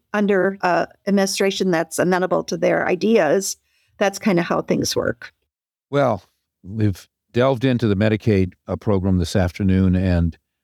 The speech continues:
Speaker 2: despite its complexity, uh, undeniably,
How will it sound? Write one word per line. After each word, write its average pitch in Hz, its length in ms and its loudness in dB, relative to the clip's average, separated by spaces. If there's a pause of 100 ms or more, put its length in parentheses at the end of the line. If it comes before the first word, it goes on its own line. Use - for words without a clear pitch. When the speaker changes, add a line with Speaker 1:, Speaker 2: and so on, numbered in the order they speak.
Speaker 2:
despite 110 560 0
its 101 240 0 (400)
complexity, 87 880 0
uh, 98 200 0
undeniably, 90 880 2